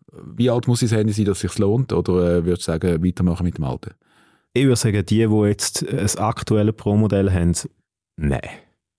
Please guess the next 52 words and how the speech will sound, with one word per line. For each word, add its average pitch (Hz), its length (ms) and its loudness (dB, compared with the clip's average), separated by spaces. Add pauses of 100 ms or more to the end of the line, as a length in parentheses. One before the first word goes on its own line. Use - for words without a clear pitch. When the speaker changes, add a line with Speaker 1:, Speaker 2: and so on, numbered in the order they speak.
(120)
Speaker 2:
Ohne 98 160 2
jetzt 101 240 -2
wollen 90 160 2
Namen 101 220 2
zu - 120 -2
nennen, 110 140 2
es - 100 -4
gibt 104 140 -2
natürlich 95 280 -2
Leute 98 280 2
auf 101 100 -2
der 95 120 -2
Redaktion, 92 520 0
die 90 80 2
mich 87 160 0
auch 92 160 -2
schon 87 140 0
bestürmt - 540 -2
haben, 101 160 2 (500)
wo 95 60 -2
das - 100 -2
Päckchen - 380 -2
mit 95 180 -2
den 90 80 0
neuen, 90 420 0
äh, 92 120 -4
Testgeräten, - 760 -4
iPhones 101 500 0
gekommen 98 220 0
sind 98 300 0 (680)
und 110 200 0
gefragt - 480 -2
haben, 98 200 4
ja, 85 280 -4
ob - 80 -8
man 110 100 -10
sich - 220 -8
da 101 180 -6
jetzt - 280 -4
kaufen - 440 -4
und 131 120 0
so. 117 120 -2
Und 98 220 0
es 101 160 -4
hat - 100 -4
so - 60 -16
ein 151 120 0
bisschen 147 200 -2
getönt, 143 400 0
als 113 320 0
ob - 100 -2
man, 110 300 0